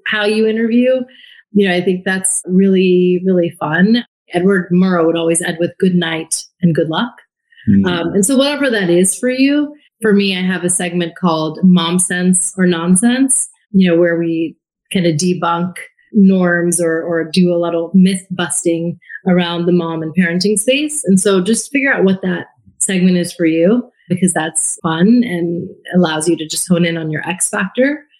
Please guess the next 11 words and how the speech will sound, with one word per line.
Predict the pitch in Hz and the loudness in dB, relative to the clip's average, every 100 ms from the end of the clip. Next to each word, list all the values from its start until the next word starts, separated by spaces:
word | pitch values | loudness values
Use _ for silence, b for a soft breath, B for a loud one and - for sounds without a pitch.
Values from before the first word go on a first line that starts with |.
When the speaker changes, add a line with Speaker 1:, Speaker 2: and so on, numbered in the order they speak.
| _ _ - | _ _ 0
Speaker 1:
The | 196 214 | 2 4
next | 202 196 - | 2 -2 -2
thing | 202 196 185 | -2 0 0
is | 180 175 170 170 165 - - | 2 2 2 2 0 -4 -4
to | - 190 175 | 0 2 4
look | 160 190 196 196 | 2 -2 -4 -4
the | |
part. | 175 165 185 - - _ _ _ - | -4 -2 -2 -4 -12 _ _ _ -2
I | 190 | 0
think | 180 180 | 2 0
that's, | 180 180 - - | 0 -2 -2 -6